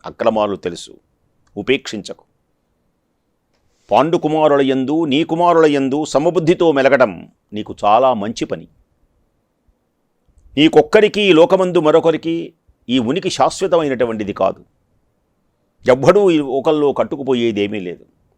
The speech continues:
ధర్మం ఒక్కటే నిలబడి ఉంటుంది. పెద్దవాడివి, సకలము తెలిసినటువంటి వాడివి,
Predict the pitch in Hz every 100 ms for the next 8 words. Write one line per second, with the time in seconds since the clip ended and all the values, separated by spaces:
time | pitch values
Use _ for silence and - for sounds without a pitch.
0 | - 139 180 170 - 139 151 123 127 120
1 | 95 - - _ _ _ _ _ _ _
2 | _ _ _ _ - 131 151 143 120 110
3 | 95 92 _ _ _ - 156 202 196 170
4 | 156 - 185 165 139 135 123 117 113 87